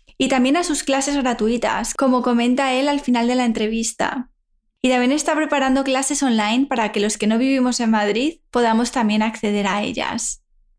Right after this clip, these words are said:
En esta entrevista hablamos del proceso de John para pasar del mundo de la arquitectura al mundo del crecimiento personal y del coaching.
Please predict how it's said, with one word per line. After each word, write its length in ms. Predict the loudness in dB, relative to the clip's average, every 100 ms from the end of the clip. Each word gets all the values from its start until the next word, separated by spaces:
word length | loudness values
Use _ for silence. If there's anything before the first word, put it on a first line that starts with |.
| _
En 160 | 0 2
esta 220 | 2 2
entrevista 840 | 2 2 2 2 -2 0 0 0 -2
hablamos 580 | 0 2 2 2 0 0
del 400 | 0 2 0 0
proceso 520 | -2 0 0 0 2
de 160 | 2 2
John 380 | 0 0 -2 -4
para 360 | 0 0 0 0
pasar 300 | 0 0 2
del 140 | 2
mundo 220 | 4 4
de 100 | 2
la 80 | 0
arquitectura 880 | 0 -2 -2 -2 0 0 0 -4 _ _ _
al 180 | 2 4
mundo 260 | 4 4 4
del 320 | 2 0 0
crecimiento 520 | 0 2 2 2 2
personal 560 | 0 0 2 2 2 2
y 80 | 2
del 160 | 0
coaching. 460 | 2 0 2 0